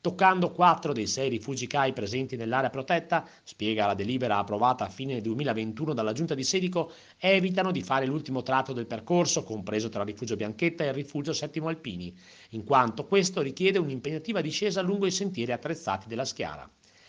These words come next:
Essi pertanto terminano il loro trekking a Rifugio Bianchetta e scendono lungo la Val Vescovà fino alla regionale duecentotre Gordina, da dove rientrano a Belluno utilizzando il servizio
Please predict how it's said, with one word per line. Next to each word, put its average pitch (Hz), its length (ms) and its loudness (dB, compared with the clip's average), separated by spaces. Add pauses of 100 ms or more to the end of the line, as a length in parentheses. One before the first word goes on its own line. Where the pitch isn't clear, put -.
(280)
Essi 120 320 0
pertanto 175 580 2
terminano 117 540 0
il 110 60 -2
loro 107 220 0
trekking 160 500 0
a 160 60 2
Rifugio 131 360 -4
Bianchetta 117 560 -2
e 170 40 0
scendono 208 440 0
lungo 170 280 0
la 185 100 4
Val 160 220 4
Vescovà 147 500 -2 (220)
fino 180 320 0
alla 123 200 0
regionale 160 380 4
duecentotre 139 560 0
Gordina, 98 640 -2
da 113 60 -8
dove 110 240 2
rientrano 110 460 0
a - 20 -4
Belluno 180 380 2
utilizzando 185 560 -2
il - 60 -2
servizio 135 520 -6